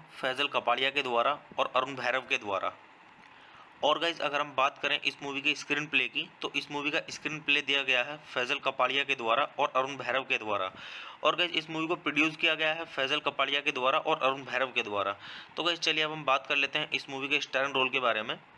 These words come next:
तो guys, इस movie के स्टार role में आपको देखने के लिए मिलेंगे विनय पाठक और मुग्धा गोडसे और राइमा सेन, सौरभ शुक्ला और राजेंद्र शेट्टी, अमित बहल और निशिकांत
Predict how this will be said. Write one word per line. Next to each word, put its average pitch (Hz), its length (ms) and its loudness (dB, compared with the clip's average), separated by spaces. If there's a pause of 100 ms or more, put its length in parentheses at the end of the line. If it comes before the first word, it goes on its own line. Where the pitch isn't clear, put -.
(600)
तो 160 80 2
guys, 175 240 0
इस 151 160 -2
movie 160 180 2
के 165 120 4
स्टार 151 260 0
role 156 180 2
में 156 100 2
आपको 151 180 -2
देखने 143 320 0
के 151 80 2
लिए 151 100 2
मिलेंगे 131 340 -2 (720)
विनय 139 340 -2
पाठक 151 320 0 (220)
और 143 120 2
मुग्धा 127 320 -2
गोडसे 123 420 -4 (640)
और 131 140 4
राइमा 131 340 2
सेन, 139 300 -2 (360)
सौरभ 131 380 2
शुक्ला 127 420 0 (760)
और 127 100 0
राजेंद्र 135 400 0
शेट्टी, 135 440 -2 (1080)
अमित 143 260 -4
बहल 139 320 -2 (600)
और 156 160 4
निशिकांत 156 500 0